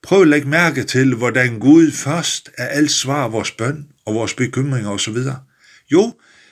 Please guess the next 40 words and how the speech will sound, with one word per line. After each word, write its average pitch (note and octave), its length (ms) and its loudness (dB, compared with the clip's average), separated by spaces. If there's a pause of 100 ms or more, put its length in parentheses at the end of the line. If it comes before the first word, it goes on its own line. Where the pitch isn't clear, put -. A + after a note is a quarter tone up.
ved E3 100 -2
at F3 80 -2
få F#3+ 240 -6
vores C#3+ 280 -4
tanker F#3+ 440 -4
og A#2 120 -4
vores A#2+ 240 -4
hjerter D#3 440 -2
vendt C#3+ 260 -4
mod B2 140 -6
Jesus, C#3+ 680 -6 (440)
og B2+ 120 -4
få G3 180 -6
os E3+ 180 0
til D3+ 120 -4
at C#3 60 0
have D3+ 100 0
tillid G#3 360 -2
til A2 200 -6
Jesus D3 500 -4
og C3 180 -6
ikke E3+ 180 -6
selv D#3+ 360 -4 (180)
bære F3+ 260 -4
på G#2+ 180 -10
bekymringerne. F#2+ 720 -6 (1200)
Freden, G3+ 280 2
som C3+ 240 -4
Gud D3 240 2
giver, C#3 380 -2
er, A#2+ 240 -4
at G#2 160 -8
vi A2 80 -6
stoler C3+ 380 0
på G2 120 -4
Jesus. - 680 -6 (380)
Stoler D3+ 720 -2
på G#2+ 160 -6
en G#2 120 -4
anden. G2+ 400 -8